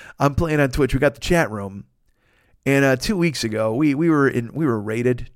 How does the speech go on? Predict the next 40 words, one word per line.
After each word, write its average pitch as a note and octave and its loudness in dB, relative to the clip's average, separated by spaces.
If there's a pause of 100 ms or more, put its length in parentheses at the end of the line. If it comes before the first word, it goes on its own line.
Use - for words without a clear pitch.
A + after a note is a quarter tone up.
(420)
uh, G#2 -6
by G#2 -8
a, G2+ -12 (180)
a G#2+ -4
group G#2 -6
of F#2+ -8
guys, B2 -2
a - -18
group G2+ -8
of - -16
people, C#3+ -2 (160)
like, A#2+ -6
probably, C3 -4
like, G#2+ -6
five G#2 -6
or G#2 -8
six G2 -10
people. G2+ -8 (460)
And G3+ 4
they C4 6
came G#3 2
in G#3 2
and F#3+ 0
they G#3 4
just F#3+ 2
started, F3 4
uh, A#2+ 2
typing E3+ 0
the B2 -6
same F3 -2
racial C#3 0
slur D3 0
over B2+ 0
and B2 0
<laughs> - -10
over G#3 2 (560)
in F3+ 0
the G3 2
chat E4+ 2
room. A#2 -6